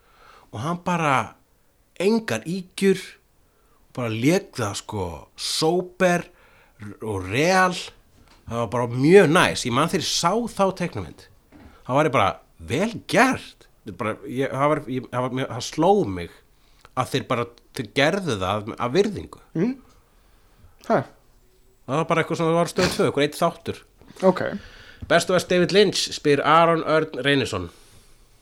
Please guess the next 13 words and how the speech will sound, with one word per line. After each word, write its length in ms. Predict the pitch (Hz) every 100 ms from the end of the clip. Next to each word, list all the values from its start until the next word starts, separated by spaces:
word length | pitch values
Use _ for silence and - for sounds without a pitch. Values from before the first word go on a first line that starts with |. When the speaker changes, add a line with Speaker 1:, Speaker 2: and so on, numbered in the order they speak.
| _ _ _ _ _ -
Speaker 2:
Hmm, 680 | 175 165 147 127 120 113 113 - _ _ _ -
það 100 | 156
er 80 | 135
erfitt. 400 | 165 135 - - - _ _ _ _ _ _ _ _ _ _ _
Mér 140 | 135
finnst 400 | 135 170 233 -
reyndar, 460 | - 226 214 151 131 - _ _ - -
eh, 680 | 120 127 123 117 135 - - - - - _ _ _
Speaker 1:
Það 100 | 95
er 0 |
bara 220 | - 92 90
uppáhalds. 520 | - 131 135 - - - _ _ _ - _
Speaker 2:
Já, 340 | - 139 151